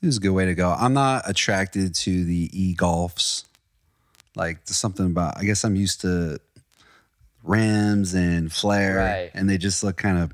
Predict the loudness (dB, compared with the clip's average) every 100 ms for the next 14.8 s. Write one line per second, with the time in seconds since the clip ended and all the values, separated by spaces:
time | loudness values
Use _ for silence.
0 | -6 -2 -2 0 0 0 2 2 2 2
1 | 0 -4 -4 0 2 2 0 -2 -2 -2
2 | -2 -4 -8 -4 -2 -2 0 -2 -4 -8
3 | -12 _ _ 0 2 4 4 4 2 0
4 | 0 2 0 2 2 2 0 -2 0 0
5 | 0 -4 -12 _ -18 -16 -12 -4 0 2
6 | 2 2 0 0 0 -2 -4 -2 0 2
7 | 2 0 -4 -8 -6 -6 -4 -2 -2 -2
8 | -8 -6 -8 -10 -16 _ 0 0 0 -4
9 | -4 -4 -6 -12 _ _ _ _ _ _
10 | _ -4 -2 -2 -4 0 0 2 0 -4
11 | -2 0 0 -2 -2 0 -2 -2 -4 -4
12 | -4 -2 -4 -6 -10 -10 -8 -4 -2 -2
13 | -2 -6 -6 -6 -12 -8 -2 -2 -2 -4
14 | -6 -4 -2 0 0 0 -2